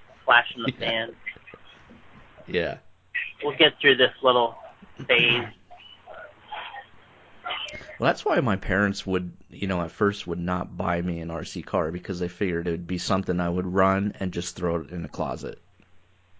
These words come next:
Speaker 2: you know. And, uh, oh, what's going on there?
Speaker 1: It's like, no, uh, this is, like, the opposite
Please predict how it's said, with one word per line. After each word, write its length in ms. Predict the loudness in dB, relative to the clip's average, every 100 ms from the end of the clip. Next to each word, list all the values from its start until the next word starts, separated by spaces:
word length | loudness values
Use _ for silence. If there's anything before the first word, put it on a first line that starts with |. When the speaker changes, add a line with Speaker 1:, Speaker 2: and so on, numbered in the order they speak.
| -8
Speaker 2:
you 60 | -6
know. 160 | -4 -6 -6 -2 -2 -2 -10 -8 -10 -12 -18 -20 -14 -6 -4 -2 -2 -2 -6 -6 -2 -4 -4 -6 -6 -4 -4 -6 -2 -4
And, 200 | -2 0
uh, 260 | 0 0 -4 -10 -12 -12 -8 -4
oh, 140 | -4 -8 -18 -8
what's 180 | -8 -4
going 160 | -4
on 140 | -2 -2
there? 240 | -4 -4 -10 -20 -20 -14 -12 -10 -10 -12 -12 -12 -12 -14 -20 -20 -20 -18 -18 -20 -20 -20 -18 -20 -12
Speaker 1:
It's 1000 | -10 -10 -14 -18 -18 -16 -18 -20 -16 4
like, 240 | 8 8 8
no, 420 | 10 10 10 6 0 4
uh, 300 | 6 8 6 4 -12 -20 -18 -18 -14 -4
this 100 | -2 2
is, 140 | 6
like, 200 | 8 8
the 120 | 6 10
opposite 600 | 10 10 2 6 6